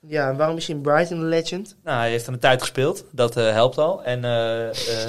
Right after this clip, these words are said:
Speaker 2: <laughs> bij Brighton is dat niet heel moeilijk om een legend te worden.
Speaker 1: Wat een, eh, wat een analyse, joh.
Speaker 2: Eh, nee, Shane Duffy vorig jaar verhuurd aan Celtic, waar hij, eh, weinig, eh, potjes wist te breken, maar door veel, eh,
Speaker 1: Weinig potjes wist te breken, ja,
Speaker 2: eh,
Speaker 1: precies, ja.
Speaker 2: eh, door veel, eh,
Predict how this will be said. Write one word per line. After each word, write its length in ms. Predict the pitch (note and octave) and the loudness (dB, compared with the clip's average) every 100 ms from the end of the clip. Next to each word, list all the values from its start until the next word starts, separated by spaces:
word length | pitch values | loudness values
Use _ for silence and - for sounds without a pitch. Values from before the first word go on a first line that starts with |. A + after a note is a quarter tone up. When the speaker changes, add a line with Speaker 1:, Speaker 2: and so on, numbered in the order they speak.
| A#2+ | -4
Speaker 2:
<laughs> 100 | F3 | 0
bij 120 | D#3+ C#3+ | 4 6
Brighton 300 | D3+ F3+ D#3+ | 6 6 4
is 80 | |
dat 100 | D#3+ | 0
niet 140 | D#3 D#3 | 2 4
heel 160 | D#3 | 4
moeilijk 300 | D3+ D#3 C#3+ | 6 6 6
om 60 | C#3 | 4
een 80 | C3+ | 4
legend 300 | D3 D3 D#3 | 4 4 0
te 80 | D#3 | 0
worden. 260 | D#3 D3+ | 0 0
Speaker 1:
Wat 180 | C3+ C3 | -2 -4
een, 160 | B2+ B2+ | -8 -8
eh, 100 | B2+ C3 - | -10 -12 -8
wat 120 | C3 | -6
een 60 | |
analyse, 520 | B2+ B2+ B2+ B2+ - A#2+ | -4 -4 -6 -6 -8 0
joh. 400 | C3 C3+ C3 B2+ | 6 10 10 8
Speaker 2:
Eh, 60 | |
nee, 220 | A#2+ A#2+ A#2 | 4 2 4
Shane 240 | D3 D3+ | 2 2
Duffy 240 | C#3 D3 | 0 -2
vorig 260 | D#3+ D#3+ D#3 | -2 0 2
jaar 140 | C#3+ | 0
verhuurd 400 | C3+ B2+ C#3 C#3+ | 0 -2 -2 -2
aan 140 | A#2+ A#2 | -4 -4
Celtic, 480 | - C#3 D3 F3 - | 0 0 0 -6 -2
waar 140 | B2 | -2
hij, 420 | A#2+ A#2+ A2+ A2+ F2+ | 0 0 0 -2 -2
eh, 60 | G#2+ | 0
weinig, 400 | B2 B2+ B2+ A2+ | 2 2 -4 -8
eh, 60 | - | -6
potjes 300 | C3 C3 A#2+ | -6 -6 -8
wist 160 | A#2+ | -8
te 80 | - | -8
breken, 320 | G#2+ B2 D3 | -4 -2 0
maar 140 | D3 C3 | 0 0
door 100 | C3 | 0
veel, 500 | - D3+ D3 C3 - | 0 2 2 0 -2
eh, 540 | A2+ A#2 A2+ A2 A2 A2 - - | -4 -2 -2 -2 -4 -8 -14 -8
Speaker 1:
Weinig 280 | C#3+ C#3 | -6 -6
potjes 340 | - D3+ - - | -6 -6 -6 -6
wist 160 | C3 | -6
te 60 | - | -6
breken, 320 | B2+ A#2 A2 C3 | -8 -8 -10 -4
ja, 40 | |
Speaker 2:
eh, 80 | C3 B2+ A#2+ | -2 -2 -4
Speaker 1:
precies, 140 | A#2+ A#2 A#2+ A#2+ | -4 -6 -10 -12
ja. 60 | B2 A#2+ A#2 A2+ A2 | -8 -4 -2 -2 -4
Speaker 2:
eh, 60 | A2+ | -4
door 160 | A#2+ | -6
veel, 680 | - C#3+ C#3 C3 A#2+ A2+ | -2 2 2 2 0 -4
eh, 100 | - | -6